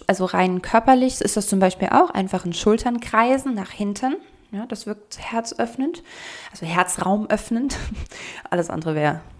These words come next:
ungesund. Ähm, und Berührung, mit Berührung zu arbeiten, so diesen,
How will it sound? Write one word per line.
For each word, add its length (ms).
ungesund. 520
Ähm, 600
und 540
Berührung, 580
mit 160
Berührung 420
zu 180
arbeiten, 920
so 140
diesen, 580